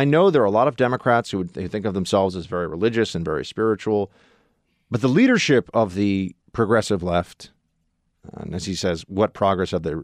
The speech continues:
have they made in, in, in spiritual areas other than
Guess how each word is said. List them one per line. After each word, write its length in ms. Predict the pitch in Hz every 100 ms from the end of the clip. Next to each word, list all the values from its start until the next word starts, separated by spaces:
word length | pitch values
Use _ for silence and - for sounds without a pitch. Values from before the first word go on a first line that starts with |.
| -
have 100 | 87
they 120 | 85
made 300 | 85 90 90
in, 280 | 76 90 - -
in, 100 | 113
in 200 | - 104
spiritual 560 | - 165 160 - 95 82
areas 480 | 78 - - - - _ _ _ _ _ _ _
other 260 | 113 113 110
than 400 | 98 95 92